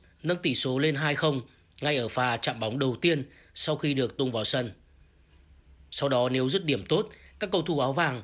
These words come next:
có thể chiến thắng đậm hơn tỷ số hai không trước Ấn Độ, đội yếu nhất bảng. Trận đấu này đánh dấu cột mốc đặc biệt với sự điều hành của nữ trọng tài người Nhật Bản Yoshimi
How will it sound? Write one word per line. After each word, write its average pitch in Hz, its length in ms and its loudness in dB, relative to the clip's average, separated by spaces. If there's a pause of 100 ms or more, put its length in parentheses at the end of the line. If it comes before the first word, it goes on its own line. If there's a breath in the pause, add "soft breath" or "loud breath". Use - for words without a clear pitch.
có 139 140 -2
thể 123 240 0
chiến - 140 -4
thắng 120 200 -4
đậm 160 120 -4
hơn 156 340 -2
tỷ 117 200 -4
số 113 180 -2
hai 139 200 -2
không 139 220 0 (400 loud breath)
trước 175 180 0
Ấn 123 160 -2
Độ, 156 280 2 (240 loud breath)
đội 120 200 -4
yếu 127 140 -2
nhất 190 160 -2
bảng. 123 260 -2 (1120)
Trận 156 120 -2
đấu 139 80 0
này 151 200 2
đánh 127 180 0
dấu 127 160 0
cột 127 220 -2
mốc 170 160 -2
đặc 156 160 -4
biệt 139 240 -2 (240 loud breath)
với 143 200 0
sự 175 160 0
điều 139 160 0
hành 131 240 -2
của 113 200 -2
nữ 143 220 -2
trọng 135 200 -4
tài 123 220 -2
người 120 140 -4
Nhật 120 160 -4
Bản 117 280 -4 (360 soft breath)
Yoshimi 151 640 0